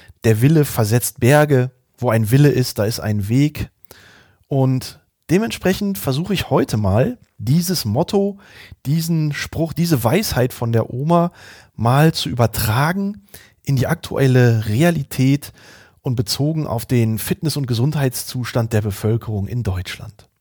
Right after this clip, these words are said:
Wenn wir mal nüchtern betrachten und uns dabei selber reflektieren, dann ist es sicherlich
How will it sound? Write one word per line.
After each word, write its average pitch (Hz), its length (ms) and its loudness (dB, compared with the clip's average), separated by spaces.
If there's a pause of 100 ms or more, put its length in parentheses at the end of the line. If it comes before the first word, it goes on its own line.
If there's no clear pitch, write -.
(240)
Wenn 123 180 4
wir 117 420 6
mal 104 340 4
nüchtern 147 460 0
betrachten 190 560 -2 (340)
und 143 180 -4
uns 143 200 -4
dabei 117 320 2
selber 139 340 0
reflektieren, 151 800 -2 (580)
dann 110 140 -10
ist 135 100 -4
es 151 140 -2
sicherlich 143 520 -2